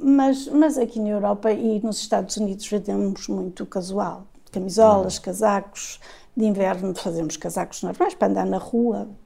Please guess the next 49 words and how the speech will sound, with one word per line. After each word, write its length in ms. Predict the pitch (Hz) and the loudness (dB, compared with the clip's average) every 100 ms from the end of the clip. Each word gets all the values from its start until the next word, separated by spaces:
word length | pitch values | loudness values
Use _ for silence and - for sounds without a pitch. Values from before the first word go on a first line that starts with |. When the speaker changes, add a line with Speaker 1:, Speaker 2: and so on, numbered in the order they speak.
| - | -20
Speaker 1:
que 200 | - 381 | -6 -4
são, 640 | 330 - 240 226 240 262 - - - - - - - - | -2 2 2 0 -4 -8 -12 -16 -20 -20 -20 -20 -20 -4
distinguem-se 800 | 233 233 - 294 285 254 254 262 | 0 0 6 8 10 8 6 4
um 80 | 233 | 0
bocadinho 500 | 220 - 226 247 262 | 4 6 6 6 4
por 140 | 269 | 0
causa 300 | - 269 262 | 4 4 6
do 120 | 254 262 | 2 0
processo 680 | - - 302 294 294 233 | -4 -2 2 2 0 0
e 260 | 220 208 214 | 2 4 6
olha-se 320 | 214 214 214 214 | 6 6 2 0
para 160 | 233 | 2
lá 200 | 226 226 | 6 8
e 40 | 240 | 8
vê-se 260 | 247 240 | 4 0
que 80 | - | -2
não 100 | 247 | -2
é 80 | 247 | 2
um 100 | 254 | 0
tecido 680 | 247 - 262 247 262 262 262 - - - - | 0 -2 0 2 2 0 -2 -6 -20 -10 4
normal 500 | 269 277 370 349 233 | 4 6 6 6 4
comprado, 540 | 247 220 208 202 233 - - | -2 -2 -2 -2 -4 -12 -14
não 160 | - 123 | -8 -6
é? 40 | 98 | -4
Speaker 2:
E, 280 | 98 98 | -2 -2
e 40 | 98 | -4
chegando 260 | - 104 | -2 2
a 40 | 104 | 2
esses 120 | 98 | 2
países 240 | - 101 | 0 -2
surpreende 460 | - 95 92 95 98 | -2 -4 -2 -2 0
as 80 | 95 | -4
pessoas, 460 | - - 87 117 73 | -4 -2 0 0 -2
é? 180 | 76 | -4
Os 120 | 110 - | -6 -12
vestidos 320 | - 98 92 | -8 -8 -6
surpreendem 500 | 98 - 92 95 92 | -8 -6 -6 -4 -6
as 80 | 92 | -10
pessoas? 280 | - 87 95 | -8 -8 -4
Quando 180 | 110 | -4
diz 140 | 104 98 | -2 -4
que 120 | - | -4
nas 140 | 98 | -6
feiras 300 | - 98 98 | 0 2 2
vão 140 | 90 95 | 0 0
lá 140 | 90 | 0
ver, 180 | 82 95 | 2 2
ficam 260 | 95 98 95 | 0 -6 -6
surpreendidas? 880 | 92 85 92 87 78 113 120 - | -8 -6 -6 -4 -4 -6 -8 -16